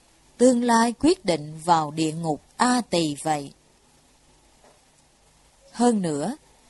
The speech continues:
người niệm Phật ai nấy phải tận hết bổn phận của chính mình, chẳng trái nghịch luân lý thế gian.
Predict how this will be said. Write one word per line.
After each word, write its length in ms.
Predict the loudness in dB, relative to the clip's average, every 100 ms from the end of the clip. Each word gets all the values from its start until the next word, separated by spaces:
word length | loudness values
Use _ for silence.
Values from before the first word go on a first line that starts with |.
| _ -2
người 240 | 2 4
niệm 300 | 4 0 -2 2
Phật 220 | 4 4 0 _
ai 180 | 2 2
nấy 340 | 2 0 0 0
phải 120 | -2
tận 280 | 2 0 0
hết 300 | 0 0 0
bổn 240 | 0 0 0 0
phận 340 | 0 0 -10
của 120 | -4 -4
chính 300 | -2 -2 -2
mình, 260 | -2 -2 -4 -16 _ _ _ _ _ 0
chẳng 280 | 2 2 0
trái 240 | 0 0
nghịch 260 | 0 -2 -2
luân 320 | 0 0 2
lý 280 | 2 2 0
thế 160 | 0 -2
gian. 400 | 2 2 2 0